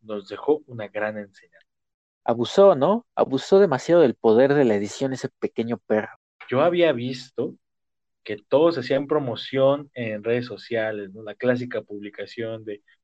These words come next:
Speaker 1: "Todavía quedamos hombres fieles en este mundo". Pero él es el primero que lanza su comercial oficial.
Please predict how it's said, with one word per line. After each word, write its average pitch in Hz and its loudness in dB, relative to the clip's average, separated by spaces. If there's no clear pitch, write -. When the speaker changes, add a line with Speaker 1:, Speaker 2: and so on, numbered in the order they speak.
Speaker 1:
"Todavía 151 -2
quedamos 123 -4
hombres 113 -10
fieles 101 -8
en 92 -18
este 98 -20
mundo". 95 -20
Pero 101 0
él 165 0
es - -12
el 127 -8
primero 135 -2
que 107 -8
lanza 143 -6
su - -12
comercial 104 -6
oficial. 120 -10